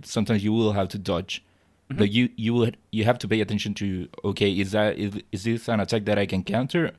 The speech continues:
Speaker 1: Oh, no, it isn't, so I better dodge.
Speaker 2: Move out the way,
Speaker 1: Hey,
Speaker 2: yeah.
Speaker 1: this one does seem like I can counter, so I should counter now. I should use my spell here, or retreat and cure."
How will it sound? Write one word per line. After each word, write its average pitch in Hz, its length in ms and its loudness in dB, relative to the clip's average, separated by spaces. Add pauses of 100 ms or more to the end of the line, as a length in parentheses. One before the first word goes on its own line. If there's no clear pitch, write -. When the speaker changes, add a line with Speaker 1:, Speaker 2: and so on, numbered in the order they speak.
Speaker 1:
Oh, 107 140 2
no, 110 220 6
it 104 160 4
isn't, 107 320 2
so 101 320 0 (220)
I 101 100 6
better 107 220 4
dodge. 95 360 0
Speaker 2:
Move 85 80 -4
out - 100 -10
the 85 60 -10
way, 85 240 -6
Speaker 1:
Hey, 123 140 8
Speaker 2:
yeah. 110 80 4
Speaker 1:
this 131 200 2
one 113 160 4
does 117 180 2
seem 113 240 2
like 92 200 -2
I 95 200 2
can 92 180 -2
counter, 107 320 -2
so 92 200 0
I 90 100 2
should 110 280 -6
counter 98 240 -4
now. 98 380 -2 (640)
I 92 100 -4
should 104 300 0
use 104 180 2
my 104 140 2
spell 110 360 2
here, 95 480 0
or 90 380 -4 (460)
retreat 104 500 4
and 95 340 0
cure." 104 500 2